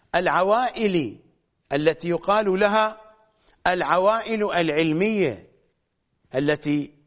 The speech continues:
إما تنتمي لمراجع معاصرين أو أنها تنتمي لمراجع سابقين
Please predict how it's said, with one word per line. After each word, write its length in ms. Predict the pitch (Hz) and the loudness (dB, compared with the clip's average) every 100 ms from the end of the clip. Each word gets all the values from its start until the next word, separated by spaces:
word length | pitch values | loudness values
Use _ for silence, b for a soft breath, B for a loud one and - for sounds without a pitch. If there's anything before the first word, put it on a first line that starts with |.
| _ _ _ _ _ _ _ _ _ - | _ _ _ _ _ _ _ _ _ -2
إما 520 | 208 240 226 196 180 - - _ _ _ _ _ _ _ - | 0 2 2 0 -4 -12 -20 _ _ _ _ _ _ _ -2
تنتمي 760 | 254 254 - 196 180 143 107 - _ _ _ _ _ _ _ _ _ _ | -2 -2 0 0 0 -4 -6 -16 _ _ _ _ _ _ _ _ _ _
لمراجع 1300 | 156 196 208 202 170 _ 170 190 208 240 277 226 240 | -4 0 0 0 -4 _ -6 2 4 4 0 -2 -2
معاصرين 1120 | 214 214 185 202 - 202 220 254 277 269 254 - _ _ 165 | 0 0 0 -2 0 0 2 2 2 0 -4 -10 _ _ -2
أو 140 | 170 | 0
أنها 640 | 196 220 202 220 208 202 - b b - | 0 0 0 0 -2 -4 -14 b b -2
تنتمي 720 | 269 302 - 226 220 214 220 - _ _ _ _ - | 0 0 0 -2 0 -2 -4 -12 _ _ _ _ -8
لمراجع 600 | 151 185 196 226 226 196 | -2 2 2 2 0 -4
سابقين 800 | 151 180 156 147 175 175 127 87 | 0 0 0 -4 -2 -4 -4 -10